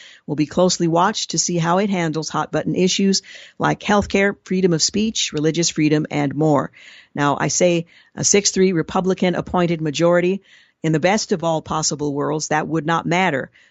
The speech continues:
Republican or Democrat, these should be justices who are looking at what the Constitution actually says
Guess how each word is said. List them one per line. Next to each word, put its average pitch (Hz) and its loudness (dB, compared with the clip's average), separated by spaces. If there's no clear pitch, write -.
Republican 185 -2
or 156 -2
Democrat, 151 -2
these 196 2
should 196 2
be 180 0
justices 160 0
who 156 0
are 147 2
looking 170 2
at 139 -2
what 165 2
the 170 -4
Constitution 165 -2
actually 160 -2
says 165 -2